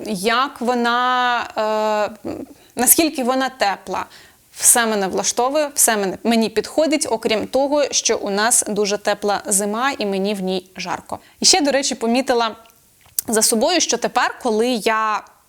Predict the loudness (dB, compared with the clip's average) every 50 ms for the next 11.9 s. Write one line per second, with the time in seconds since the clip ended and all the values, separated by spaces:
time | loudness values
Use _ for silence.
0 | _ -6 -4 -4 -2 0 2 2 4 4 2 2 0 0 -2 -2 -2 -4 -2 -2
1 | 0 2 2 2 2 0 -2 -2 -4 -4 -4 -2 -2 -2 -2 -2 -4 -4 -4 -2
2 | 0 0 0 0 0 -2 -2 -2 -2 -4 -4 -2 -2 0 2 2 2 2 0 0
3 | 0 0 0 0 0 0 2 2 2 2 0 -2 -4 -6 -4 -4 -4 -2 -4 -6
4 | -10 -10 -10 -6 -4 -2 -2 -2 -2 -2 0 2 2 2 2 2 0 0 0 0
5 | 0 0 0 -2 -2 -2 -2 0 2 2 2 2 2 2 4 4 4 4 4 4
6 | 2 2 2 0 0 2 2 0 2 2 0 0 0 0 0 0 0 0 -2 -6
7 | -14 -20 -8 -2 0 0 0 0 0 0 -2 -2 -2 -2 -2 0 2 2 2 2
8 | 2 2 2 2 2 2 2 2 2 2 2 2 0 -2 -8 -14 -12 -12 -12 -6
9 | -4 -2 0 2 2 2 2 0 0 0 0 0 2 2 4 4 4 4 2 2
10 | 2 2 2 2 2 2 0 0 0 2 2 2 2 0 0 0 0 0 2 0
11 | 0 -2 -2 -2 0 2 2 2 0 -2 -4 -4 -6 -6 -4 -4 -6